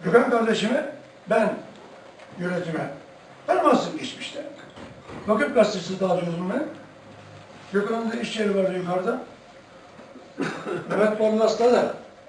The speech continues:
ya vakfın etrafında ne kadar iş adamı, sanatçı, değerli insan varsa hep ben tek tek kapılarına gitmişimdir.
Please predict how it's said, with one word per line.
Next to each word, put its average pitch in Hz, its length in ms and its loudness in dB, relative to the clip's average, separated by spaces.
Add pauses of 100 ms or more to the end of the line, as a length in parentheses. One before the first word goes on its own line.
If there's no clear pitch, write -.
(100)
ya 185 220 0
vakfın 196 300 2
etrafında 202 500 2
ne 202 100 0
kadar 202 200 0
iş - 200 -6
adamı, 196 440 0 (380)
sanatçı, 202 760 4 (540)
değerli 196 420 6
insan 202 380 -2
varsa 240 440 2 (440)
hep 285 260 -2
ben 302 280 8 (380)
tek 302 220 4
tek 277 180 -2
kapılarına 240 420 4
gitmişimdir. - 680 -2